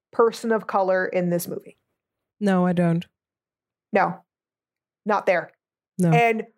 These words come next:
Speaker 1: we go to a football game where we see tons of people in the stands. We go to a dance. Like, there's ample opportunity for extras here. We're in a school. Like,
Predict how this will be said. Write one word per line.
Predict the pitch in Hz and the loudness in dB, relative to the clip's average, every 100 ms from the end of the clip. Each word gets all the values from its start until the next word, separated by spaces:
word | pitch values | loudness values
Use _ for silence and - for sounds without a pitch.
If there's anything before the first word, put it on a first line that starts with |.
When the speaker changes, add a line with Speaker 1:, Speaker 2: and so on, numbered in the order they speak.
| _ _ _ _ | _ _ _ _
Speaker 1:
we | 208 294 | -4 -4
go | - 285 311 | 0 -2 0
to | 285 | -2
a | 226 | -2
football | - 254 285 226 190 | 0 -2 0 -2 -2
game | 185 180 - - _ _ _ _ _ _ _ _ _ _ _ | -2 -4 -4 -12 _ _ _ _ _ _ _ _ _ _ _
where | 254 269 | 2 4
we | 269 | 2
see | 254 277 | -2 -2
tons | - 254 269 254 | 0 0 0 -2
of | 226 | -4
people | 262 254 233 | -2 2 0
in | |
the | 226 | 0
stands. | 220 220 208 185 170 - _ _ _ 240 | -2 0 0 0 -6 -16 _ _ _ -8
We | 247 | 2
go | 254 | 4
to | 254 240 | 4 0
a | |
dance. | 233 - 220 185 - - | 0 0 0 -2 -6 -6
Like, | 240 226 | -2 0
there's | 269 294 - 269 | 0 -2 0 0
ample | 277 269 254 | 2 2 2
opportunity | 247 240 - 247 247 233 | 2 -2 -4 -2 0 0
for | 220 220 - | -2 -4 0
extras | 214 - 269 269 | -2 0 -2 0
here. | 277 277 | 2 0
We're | 285 330 | 2 0
in | 311 | 0
a | - | 0
school. | - - - 294 226 185 165 | -4 -14 -4 0 2 0 -2
Like, | 202 | -4